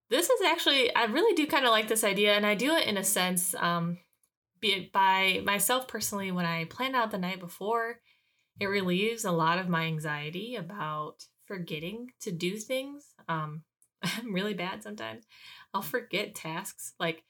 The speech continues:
I know I need to do it and it's important, but I'll forget if I don't write it down, if I don't plan it out, I'll forget about it <laughs> until the worst possible moment. And so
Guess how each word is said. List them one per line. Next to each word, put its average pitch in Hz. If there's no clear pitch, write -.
I 208
know 202
I 285
need 220
to 180
do 165
it 160
and 175
it's 175
important, 185
but 180
I'll 175
forget 175
if 170
I 185
don't 175
write 156
it 160
down, 294
if -
I 175
don't 160
plan 165
it 156
out, 214
I'll 160
forget 202
about 151
it 160
<laughs> -
until 190
the 180
worst 185
possible 180
moment. 180
And 202
so 180